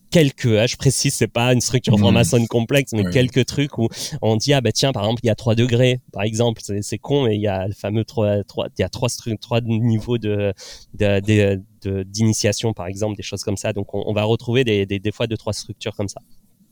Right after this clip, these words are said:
Speaker 1: Et le vaudou haïtien, c'est littéralement une religion qui fonctionne sur le principe, euh, de la vénération et de la croyance des loas.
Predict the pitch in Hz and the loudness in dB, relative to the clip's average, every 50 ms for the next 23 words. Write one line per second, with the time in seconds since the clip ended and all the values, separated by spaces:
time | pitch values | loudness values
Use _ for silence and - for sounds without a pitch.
0 | _ _ - - - - 123 120 120 117 113 110 110 107 101 113 123 123 123 139 | _ _ -20 -8 0 2 4 4 6 6 4 4 4 2 2 0 0 0 2 2
1 | 143 120 117 107 - - 147 151 - - 110 104 107 - 120 107 110 120 135 127 | 2 2 0 0 -2 -2 -2 -2 -2 -4 -4 -4 -4 -4 -2 -2 -2 -2 0 0
2 | 110 104 95 104 110 107 107 104 101 110 127 147 - - 104 - - 107 - - | 0 0 0 0 -2 -2 -2 -4 -2 -2 -2 -2 -2 -6 -10 -6 -6 -6 -4 -2
3 | 127 127 - - 104 98 - - - 101 - - - 139 139 - _ - - - | -4 -4 -4 -4 -6 -8 -6 -4 -4 -4 -4 -4 -6 -6 -6 -8 _ -20 -20 -20
4 | - - - _ - 104 101 98 98 98 98 98 98 101 101 107 107 110 113 110 | -20 -20 -20 _ -2 0 0 2 2 0 -2 -2 -4 -4 -2 2 4 4 4 2
5 | - - 98 101 101 101 95 98 92 120 120 120 117 120 120 - - 135 120 107 | 2 -2 -2 0 0 0 0 -2 -2 0 0 2 2 2 0 0 0 -2 0 0
6 | 107 101 - - 107 113 117 113 101 101 101 98 95 98 101 104 104 101 101 117 | -2 -2 -2 -2 0 0 0 0 0 0 0 2 2 2 2 2 2 2 0 -2
7 | 151 | -4